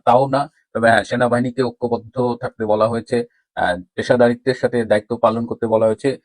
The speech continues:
এই কথাগুলো, আহ, বলা হয়েছে। কিন্তু সেনাবাহিনীর, বিশেষ করে জুনিয়র অফিসারদের মধ্যে যেসব প্রশ্ন ছিল, সব প্রশ্নের উত্তর দিয়ে, জেনারেল ওয়াকার সব প্রশ্নের উত্তর দিয়েছেন। সেদিক দিয়ে বলা যায় যে এই দরবারটি,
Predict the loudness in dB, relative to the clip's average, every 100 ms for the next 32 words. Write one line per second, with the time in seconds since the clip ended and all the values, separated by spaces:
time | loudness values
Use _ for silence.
0 | _ -2 0 2 0 2 4 4 2 -2
1 | 0 0 0 -4 -6 -6 -6 -4 -4 0
2 | 2 2 0 -6 -2 0 -2 -4 _ _
3 | -6 -6 -2 -2 0 2 4 4 2 -2
4 | -2 -2 -6 -6 -8 -6 -4 -2 -2 -2
5 | -4 -8 -8 2 2 2 -6 -4 -6 -6
6 | -8 -8 -6 -4 -2 -2 -2 -6 -6 -8
7 | -10 -10 -12 -12 -10 -8 -6 -4 -4 -4
8 | -4 -4 -8 _ _ _ _ _ -4 2
9 | 2 4 0 -2 -4 -4 -6 -2 0 0
10 | -2 -6 -14